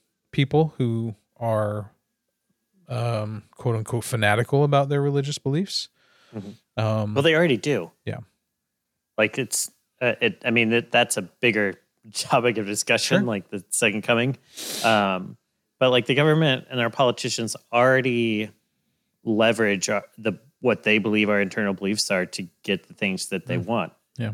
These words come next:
Speaker 2: You know, this idea that they're doing it out of the goodness of their hearts is total bullshit.
Speaker 1: Yep.
Speaker 2: These assholes that are in charge know that certain people are susceptible to certain fear-mongering and tactics,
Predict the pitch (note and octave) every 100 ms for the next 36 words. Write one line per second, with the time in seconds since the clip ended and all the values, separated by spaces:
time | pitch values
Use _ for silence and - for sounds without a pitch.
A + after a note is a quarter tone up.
0 | - G2+ G2 F#2+ G2 F#2 G2+ G2 F#2+ F#2+
1 | F2+ G2+ G2 F#2 F#2 G2 F#2 G2 - G2
2 | G2+ - F2 F2+ G#2+ G2+ - G#2 - D3+
3 | D3 D3+ D3+ - D#2+ _ A#2+ - _ _
4 | _ _ G#2+ A2+ A2 - B2 G#2 A2 A2
5 | G#2 C3+ A#2 - G#2+ G#2+ G#2+ G2+ - _
6 | - G#2+ G#2 A2 G2+ G2 - G#2+ A2+ -
7 | F#2+ G2+ G2+ G#2+ _ _ _ - A2 G#2
8 | G2+ G2 - G#2 F2+ G2 - G#2+ G#2 G2+
9 | G2+ G2 F#2+ F#2 - B2 - G2 - -